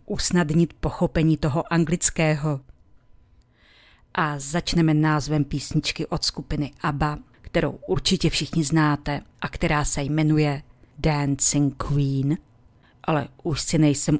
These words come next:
úplně jistá, jestli víte, co znamená spojení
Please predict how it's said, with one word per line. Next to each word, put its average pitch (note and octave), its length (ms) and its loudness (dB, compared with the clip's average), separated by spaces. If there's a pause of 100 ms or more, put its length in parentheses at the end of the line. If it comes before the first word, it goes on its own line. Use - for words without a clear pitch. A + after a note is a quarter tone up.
úplně D3+ 420 2
jistá, C#3+ 380 0
jestli C#3 320 -4
víte, C3+ 220 -4
co D#3 200 -2
znamená D3+ 500 4
spojení C#3+ 800 2